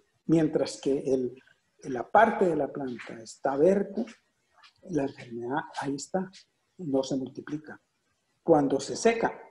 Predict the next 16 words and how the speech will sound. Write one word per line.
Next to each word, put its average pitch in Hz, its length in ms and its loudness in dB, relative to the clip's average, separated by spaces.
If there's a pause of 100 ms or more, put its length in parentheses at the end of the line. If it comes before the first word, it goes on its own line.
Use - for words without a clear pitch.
(100)
se - 240 -12
forman 135 360 -4
los 139 120 -8
paraguas 151 440 0
y 156 100 0
se 139 120 -2
multiplican. - 640 -8 (300)
Y 135 120 0
eso 160 200 0
ocurre 190 400 6
a 165 100 4
las 143 160 4
cincuenta 131 380 -4
y 117 40 -10
cuatro 127 280 -8
semanas. 180 400 0